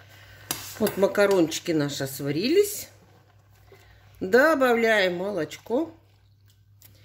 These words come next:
немного. Солим. И сахарозаменитель.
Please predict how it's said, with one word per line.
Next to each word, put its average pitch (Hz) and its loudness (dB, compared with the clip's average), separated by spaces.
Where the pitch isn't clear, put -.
немного. 254 2
Солим. 247 -8
И 381 2
сахарозаменитель. 170 0